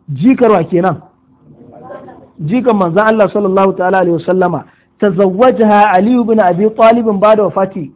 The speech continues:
Fatima. Ma'aikin Allah, tsira da, Sayyidina Aliyu ya aure ta bayan rasuwar Fatima. Ha. Wa zai mana technical bayani din?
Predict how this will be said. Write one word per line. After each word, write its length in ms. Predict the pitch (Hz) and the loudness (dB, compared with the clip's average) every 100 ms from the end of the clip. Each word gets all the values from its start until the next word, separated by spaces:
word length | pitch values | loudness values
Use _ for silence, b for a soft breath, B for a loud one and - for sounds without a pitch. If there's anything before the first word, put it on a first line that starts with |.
| - | -2
Fatima. 440 | 202 190 131 104 _ _ _ _ _ _ _ _ _ _ _ - | -2 -2 -10 -16 _ _ _ _ _ _ _ _ _ _ _ -4
Ma'aikin 340 | 208 240 226 | 0 2 2
Allah, 200 | 220 220 | 2 0
tsira 280 | 214 208 220 | 0 2 2
da, 100 | 214 175 151 | 0 -8 0
Sayyidina 280 | 220 233 214 | 2 2 2
Aliyu 280 | 202 208 | 0 0
ya 320 | 190 196 233 220 | 0 4 4 4
aure 400 | 190 170 185 190 | 2 2 2 2
ta 180 | 180 139 _ _ _ _ _ _ _ | -2 -12 _ _ _ _ _ _ _
bayan 600 | 147 147 220 226 226 233 | -4 2 6 6 6 4
rasuwar 560 | 220 160 220 233 - - _ _ _ _ _ - | 2 0 2 2 2 -4 _ _ _ _ _ 0
Fatima. 480 | 208 208 170 131 120 _ _ _ _ _ | 2 2 -2 -8 -14 _ _ _ _ _
Ha. 160 | - 131 - - _ _ _ _ _ _ _ _ _ _ _ _ _ | -10 -10 -12 -20 _ _ _ _ _ _ _ _ _ _ _ _ _
Wa 160 | 160 180 | -4 -2
zai 120 | 226 | 0
mana 280 | 220 214 185 | 0 2 0
technical 640 | - 190 214 214 220 220 | -2 -6 -4 -4 -2 -2
bayani 340 | 190 175 180 170 | -2 -2 -2 -6
din? 180 | 147 | -10